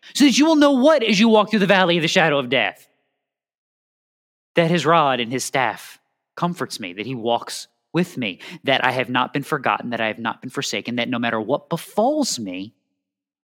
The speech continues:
I will be his at the end. That's the hope. That's the reminder that's going on here, is that God is being found by who? The nations, 'cause they were doing such a good job of seeking after God. No,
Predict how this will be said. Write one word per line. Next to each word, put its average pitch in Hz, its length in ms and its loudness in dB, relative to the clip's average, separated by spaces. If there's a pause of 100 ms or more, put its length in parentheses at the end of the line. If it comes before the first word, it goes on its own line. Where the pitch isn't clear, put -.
(920)
I 147 180 2
will 139 180 2
be 131 180 -4
his 110 440 -6
at - 120 -16
the 113 160 -6
end. 90 380 -6 (840)
That's 147 420 0
the 170 100 2
hope. 180 400 0
That's 160 260 2
the 208 100 4
reminder 175 720 4
that's 151 180 -2
going 160 240 2
on 143 80 4
here, 190 220 6
is 143 100 0
that 170 160 2 (200)
God 220 220 4
is 202 140 0
being 190 260 2
found 202 320 2
by 208 140 4
who? 254 360 2 (300)
The 202 80 2
nations, 190 640 2
'cause 170 140 -4
they 240 100 4
were 240 100 2
doing 196 180 2
such 240 200 0
a 185 60 -2
good 165 140 -2
job 170 200 2
of 143 120 -4
seeking 135 320 -4
after 117 200 -6
God. 101 300 -4 (840)
No, 131 320 -2